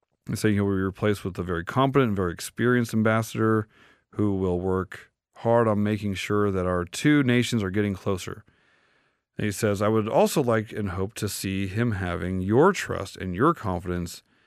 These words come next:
and have personal relations with you." That's a little lost in translation there. I don't know if they, relations, having a personal relationship. Ter-, personal relations makes me think of, well, sex.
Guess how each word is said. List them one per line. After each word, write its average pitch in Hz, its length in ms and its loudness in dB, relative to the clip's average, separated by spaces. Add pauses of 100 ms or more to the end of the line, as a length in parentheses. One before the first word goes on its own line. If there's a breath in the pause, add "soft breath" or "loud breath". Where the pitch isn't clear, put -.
(140)
and 101 120 -4
have 90 220 -4
personal 156 440 2
relations 110 680 0
with 87 200 -8
you." 82 280 -6 (600)
That's 98 160 -2
a 104 40 -6
little 95 140 0
lost 90 260 -2
in 90 60 -6
translation 87 640 -4
there. 87 120 -4
I 87 40 -2
don't 87 140 -2
know 87 140 -2
if - 140 -12
they, 85 300 -4 (680)
relations, 87 840 -4 (400)
having 104 200 0
a 92 60 -2
personal 113 380 2
relationship. 156 680 4
Ter-, 143 240 0
personal 196 360 4
relations 131 560 4
makes 101 220 -4
me 101 100 -2
think 92 260 -6
of, 87 220 -2
well, 85 180 -6 (460)
sex. - 400 -6